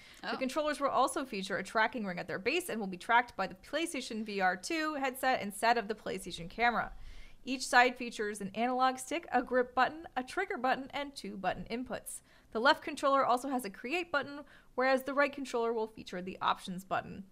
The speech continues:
Speaker 1: Sony says that the prototypes of these new controllers will be in the hands of the development community soon, adding that there's still so much to share about the next generation of V R on P S five.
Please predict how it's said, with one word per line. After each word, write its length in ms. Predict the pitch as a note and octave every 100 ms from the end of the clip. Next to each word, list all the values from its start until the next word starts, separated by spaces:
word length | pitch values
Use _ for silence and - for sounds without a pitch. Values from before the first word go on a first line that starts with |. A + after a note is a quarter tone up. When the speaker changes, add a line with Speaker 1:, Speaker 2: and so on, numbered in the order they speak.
| - - - - -
Speaker 1:
Sony 240 | C4+ D4+
says 200 | D4 D4+
that 100 | C4
the 60 | B3+
prototypes 440 | C#4 C4 C4+ B3+
of 60 | A#3+
these 160 | B3
new 140 | A#3+ A#3+
controllers 480 | B3 G#3+ A#3+ A#3 A3+
will 80 |
be 180 | G#3+ A#3+
in 60 | A#3
the 80 | G#3
hands 280 | A3 A3+
of 120 | A#3 G3
the 60 |
development 420 | G3 F#3+ F#3+ F#3
community 360 | F3+ - B3 A#3
soon, 380 | A3+ F4+ D4+ D4
adding 260 | - A3+ A#3
that 160 | A3 G#3+
there's 220 | G#3 G3
still 300 | - F4 F4+
so 180 | E4+ C#4
much 240 | C4 B3+
to 100 | -
share 300 | B3 G#3 G#3
about 240 | G3+ F#3
the 40 | F#3
next 280 | G3+ G#3+ -
generation 420 | G3 F3+ F#3 F#3
of 60 |
V 180 | F#3 A3+
R 220 | G#3 F#3
on 100 | G3
P 220 | G3 - -
S 120 | -
five. 360 | F#3+ F3+ D3+